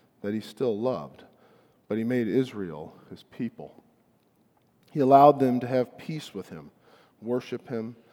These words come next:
and have him near. They saw his hidden glory in Exodus, where he went out before them as a pillar of smoke by day and fire by night.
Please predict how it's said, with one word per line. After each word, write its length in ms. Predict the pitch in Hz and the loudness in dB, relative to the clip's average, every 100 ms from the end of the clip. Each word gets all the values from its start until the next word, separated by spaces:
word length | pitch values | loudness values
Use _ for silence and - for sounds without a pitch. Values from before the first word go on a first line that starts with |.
| _ _ _ - | _ _ _ -14
and 120 | 113 | -8
have 240 | 117 110 | -6 -6
him 260 | 120 101 107 | -6 -10 -6
near. 380 | 120 98 71 - _ _ _ _ _ _ _ _ | -4 -4 -8 -18 _ _ _ _ _ _ _ _
They 100 | - | -10
saw 320 | 113 135 135 143 | -4 4 6 6
his 220 | 143 - | 2 0
hidden 260 | 143 143 | 0 0
glory 460 | 127 123 117 98 107 | -2 0 0 0 -2
in 100 | 107 | -4
Exodus, 600 | 107 - 92 85 98 - _ _ - - _ _ | -6 -10 -14 -14 -16 -20 _ _ -20 -20 _ _
where 140 | 117 | -4
he 60 | 117 | -2
went 200 | 123 127 | 0 -2
out 180 | 120 - | -4 -6
before 400 | 113 - 143 135 | -6 2 4 4
them 140 | 127 | 0
as 100 | 131 | -6
a 60 | 123 | -8
pillar 320 | - 139 135 | -2 0 0
of 120 | 117 | -2
smoke 460 | - 123 123 123 - | -8 -2 -2 -2 -2
by 180 | 120 | -2
day 360 | 110 107 110 110 | -2 -4 -4 -6
and 120 | 104 | -8
fire 440 | - 113 101 98 95 | -6 -6 -6 -8 -12
by 180 | 101 | -12
night. 460 | 95 107 110 80 | -8 -8 -8 -12